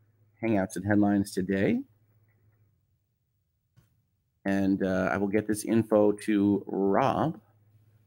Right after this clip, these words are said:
through the magic of internet technology. And hopefully he can pop his head in, which would be a delight. All right, how's that poll coming, everybody? We've got, uh, yes,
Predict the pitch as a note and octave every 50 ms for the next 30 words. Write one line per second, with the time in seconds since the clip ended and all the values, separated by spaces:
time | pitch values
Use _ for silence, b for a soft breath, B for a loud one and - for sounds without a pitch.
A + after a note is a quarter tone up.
0 | _ _ - - - F3+ D#3 E3+ E3 D3+ C#3 C3 C#3+ E3 D#3 C#3+ D3 D3 C#3+ -
1 | - - A2 G#2+ G2 - - B2 D#3 E3+ - - F3 D3 D3+ C#3+ C#3 - - -
2 | - A2+ - - G2+ G#2 G#2+ B2+ C#3+ C#2+ C2 - - - - - - - _ _
3 | _ _ _ _ _ _ _ _ _ _ _ _ _ - A2+ G#2 A2 B2+ C#3 -
4 | - A#2+ A#2 A2+ B2 - B2 A2+ G#2 - - F#2+ G2+ - - G#2 F#2 - G2+ G#2+
5 | C3 D3+ - - - - F3+ G3 - _ _ _ _ _ _ _ _ _ _ _
6 | _ _ _ _ _ - - D3+ - - E3 D#3+ D#3+ F#3 F#3+ G#3+ F3 - - -
7 | - - - - - - - - _ _ _ _ _ _ _ _ _ _ _ _
8 | _ _ _ _ _ _ _ _ _ _ _ _ _ _ _ _ _ _ _ _
9 | _ _ _ _ _ _ _ _ _ _ _ _ _ _ _ _ _ _ - -
10 | - _ _ _ _ _ _ _ _ _ _ _ _ _ _ _ _ _ _ _
11 | _ _ _ _ - - A2+ G#2+ G2+ F#2+ G2 G#2+ B2+ C3 B2+ A#2 C3 A2+ - -
12 | - - C3+ B2+ B2+ B2 - - A2+ G#2+ G#2 G#2 G#2 G#2 F#2+ G#2+ G#2+ G2+ A2 G#2
13 | G#2 G#2+ G#2+ G#2 G#2+ G2+ G#2 A2+ A2 G#2+ G#2+ G#2 - - G#2+ G2+ G2+ G2+ G#2 G#2
14 | G#2 G#2 G2+ A2+ B2+ B2+ B2+ C#3 D3 - - - - - -